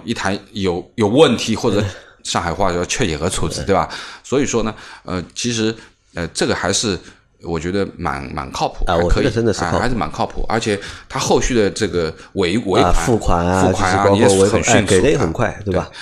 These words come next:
Speaker 1: 然后因为我还要，呃，走一个那个置换的一个流程嘛，所以说我还问他要了更多的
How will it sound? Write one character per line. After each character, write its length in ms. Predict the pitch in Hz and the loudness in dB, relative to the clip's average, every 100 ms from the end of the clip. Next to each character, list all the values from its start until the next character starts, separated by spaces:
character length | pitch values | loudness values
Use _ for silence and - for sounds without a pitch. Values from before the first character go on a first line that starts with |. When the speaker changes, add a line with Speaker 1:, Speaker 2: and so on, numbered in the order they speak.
| - | -6
Speaker 1:
然 160 | 123 151 | -2 2
后 240 | 151 127 - | 0 -2 -4
因 140 | 151 | 0
为 60 | 156 | 2
我 340 | 127 85 85 - | 2 2 0 0
还 180 | 98 | 0
要， 220 | 110 104 90 - - - | 2 2 -2 -10 -20 -8
呃， 120 | 90 87 | -6 -2
走 200 | 87 82 | -2 -2
一 120 | 90 | -2
个 120 | 107 | -2
那 140 | 95 82 | -2 -4
个 200 | 82 78 | -4 -4
置 180 | - | -2
换 160 | 123 117 | 0 0
的 100 | 90 | 0
一 60 | 90 | -2
个 100 | 92 | -4
流 200 | 78 107 | -4 -6
程 200 | - 78 | -8 -8
嘛， 80 | |
所 160 | 82 90 | -6 -6
以 60 | 90 | -6
说 100 | 90 | -4
我 80 | |
还 140 | 78 87 | -2 -2
问 180 | 98 87 | -2 -4
他 140 | 90 | -4
要 160 | 92 85 | -4 -4
了 80 | |
更 240 | 85 87 85 | -6 -8 -6
多 160 | 90 | -6
的 120 | 90 | -6